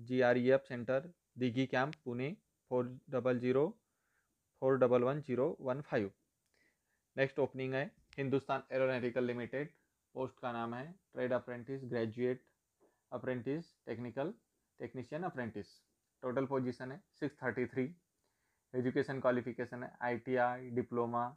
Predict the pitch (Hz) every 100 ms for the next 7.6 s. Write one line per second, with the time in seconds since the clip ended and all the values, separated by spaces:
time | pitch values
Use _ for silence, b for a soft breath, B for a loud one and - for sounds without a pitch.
0 | _ _ _ _ _ _ _ - 123 135
1 | 127 117 135 131 - 143 127 - 117 -
2 | 170 165 113 - _ _ _ 127 127 127
3 | 135 147 - _ _ _ 117 - 127 117
4 | 127 123 135 127 147 180 - _ _ 127
5 | 123 143 151 151 131 - - 139 147 -
6 | 123 - 131 127 131 135 127 120 120 120
7 | 123 123 117 123 127